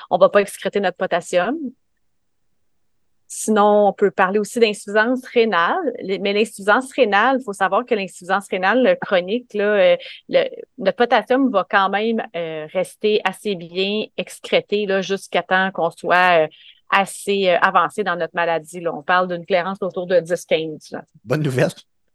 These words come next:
Speaker 1: Dans les cas des ara, souvent, c'est, euh, multifactoriel, là, puis là, on pourrait se retrouver avec des problèmes au niveau de la kaliémie.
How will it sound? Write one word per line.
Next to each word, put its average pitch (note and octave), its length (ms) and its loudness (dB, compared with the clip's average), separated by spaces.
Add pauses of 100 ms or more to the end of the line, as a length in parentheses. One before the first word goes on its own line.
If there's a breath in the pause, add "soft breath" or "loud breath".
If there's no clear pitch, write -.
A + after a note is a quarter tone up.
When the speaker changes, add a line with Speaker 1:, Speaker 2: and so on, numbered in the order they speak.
(280 loud breath)
Speaker 1:
Dans G3+ 120 2
les F#3+ 100 0
cas A#3 160 2
des A3 120 4
ara, F#3+ 260 4
souvent, G#3+ 260 -2
c'est, F#3+ 360 -8
euh, E3+ 220 -2
multifactoriel, F#3 800 -2
là, A3 100 -4
puis - 100 -10
là, F#3 80 -4
on - 20 -14
pourrait F3+ 180 -8
se F#3 100 -8
retrouver F3+ 240 -6
avec F3 160 0
des E3+ 80 -10
problèmes E3 380 -2
au E3 60 -4
niveau D#3+ 200 -6
de E3 40 -2
la D#3+ 80 0
kaliémie. D#3 480 -2